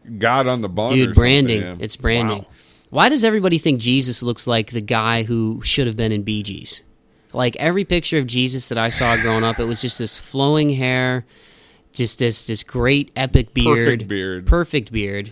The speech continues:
Speaker 2: It was, like,
Speaker 1: Yeah.
Speaker 2: perfectly trimmed also. And then, like, he had, like, those, like, stunning eyes. Like, whoever, whoever, like, drew pictures of Jesus must have been a very big Bee Gees fan.
Speaker 1: And you know what? Jesus was a pretty good dresser.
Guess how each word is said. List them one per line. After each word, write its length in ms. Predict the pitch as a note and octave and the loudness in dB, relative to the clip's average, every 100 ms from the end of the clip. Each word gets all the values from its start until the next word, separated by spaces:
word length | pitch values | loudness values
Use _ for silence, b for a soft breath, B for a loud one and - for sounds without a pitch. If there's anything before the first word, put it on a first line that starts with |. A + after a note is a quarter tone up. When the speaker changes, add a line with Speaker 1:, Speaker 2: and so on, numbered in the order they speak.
| - | -10
Speaker 2:
It 120 | - | -4
was, 120 | A#2+ A2+ | -2 -2
like, 140 | A2+ | -2
Speaker 1:
Yeah. 60 | E2 | -2
Speaker 2:
perfectly 400 | C#3+ D3+ C#3+ B2+ | -2 -2 -4 -4
trimmed 380 | - A#2+ A#2+ A2+ | -4 -4 -2 -2
also. 500 | G#2+ A#2 C3 B2+ C3 | -4 -4 -4 -4 -6
And 160 | A2+ A#2 | -6 -4
then, 180 | B2 A#2+ | -2 -2
like, 240 | A2+ G#2+ | -4 -6
he 140 | - | -4
had, 160 | A#2+ A2 | -4 -2
like, 180 | A2 G#2 | -6 -6
those, 320 | A2 G#2+ - | -6 -4 -6
like, 140 | G#2 | -6
stunning 420 | - - A2+ A2+ G#2+ | -6 -4 -4 -4 -4
eyes. 320 | G#2+ A2 A#2 | -4 -6 -4
Like, 300 | A2 - - b b b b - | -6 -6 -14 b b b b -8
whoever, 580 | B2+ D#3+ G#3 A3 G#3+ C#3+ | 0 4 4 4 2 4
whoever, 480 | C#3+ F3+ F#3+ F#3 F3 | 2 2 2 0 0
like, 240 | C#3 B2+ | 2 0
drew 240 | A2 B2 C3 | 0 -2 0
pictures 400 | B2+ - A#2 A2+ | -2 -2 -6 -6
of 80 | |
Jesus 420 | G2+ A2+ A2 G#2+ - | -4 -4 -2 -4 -6
must 240 | G#2+ - | -6 -8
have 140 | G#2 | -8
been 200 | G#2 G#2+ | -6 -6
a 60 | G#2 | -6
very 360 | G2+ A2 A2 G#2 | -6 -4 -4 -4
big 300 | A2 G#2+ G2+ | -4 -6 -4
Bee 160 | G#2+ | -6
Gees 220 | G2+ G#2 - | -6 -8 -10
fan. 320 | G2 F#2 - _ - | -12 -12 -16 _ -6
Speaker 1:
And 160 | E3 | -4
you 80 | G3 | -2
know 80 | B3 | -2
what? 400 | A3+ F3+ F3 F3 _ F#2 | 0 0 0 -2 _ -12
Jesus 480 | - G#3+ A3 G#3 D3 | -4 -2 -2 -4 -4
was 140 | G#2+ | -6
a 60 | G2 | -8
pretty 240 | C#3 A#2+ | -8 -6
good 140 | G2+ | -6
dresser. 500 | E2 F#2+ G#2+ - D2+ | -4 -4 -6 -8 -12